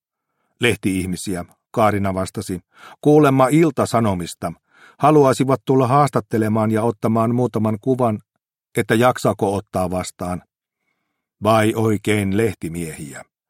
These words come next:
Aikanaan niitä oli kyllä pyörinyt kuin paarmoja hevosten persiissä. Kun oli ollut juhlittu sotasankari, niin jopa Suomen Kuvalehti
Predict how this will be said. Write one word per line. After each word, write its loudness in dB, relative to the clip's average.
Aikanaan 2
niitä 2
oli 2
kyllä 0
pyörinyt 0
kuin 0
paarmoja 2
hevosten -4
persiissä. -8
Kun 2
oli 4
ollut 2
juhlittu 2
sotasankari, -2
niin 2
jopa 2
Suomen 4
Kuvalehti 0